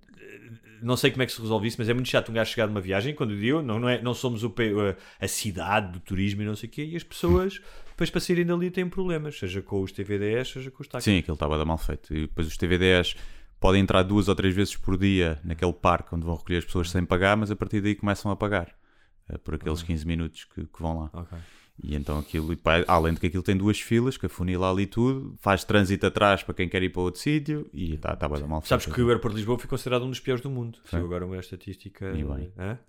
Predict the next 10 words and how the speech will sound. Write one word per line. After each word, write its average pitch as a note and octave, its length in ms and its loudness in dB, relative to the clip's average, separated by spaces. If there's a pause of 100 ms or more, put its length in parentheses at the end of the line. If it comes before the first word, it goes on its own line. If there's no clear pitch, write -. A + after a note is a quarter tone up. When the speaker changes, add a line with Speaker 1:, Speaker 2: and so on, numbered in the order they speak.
(100)
Speaker 2:
Agora, E2 300 4 (840)
esse - 280 -14
é E2+ 120 4
dos F2 160 2
poucos - 280 4
aeroportos F#2 380 4
que - 100 2
é F#2+ 40 4
no G2 160 2
centro, F2+ 500 0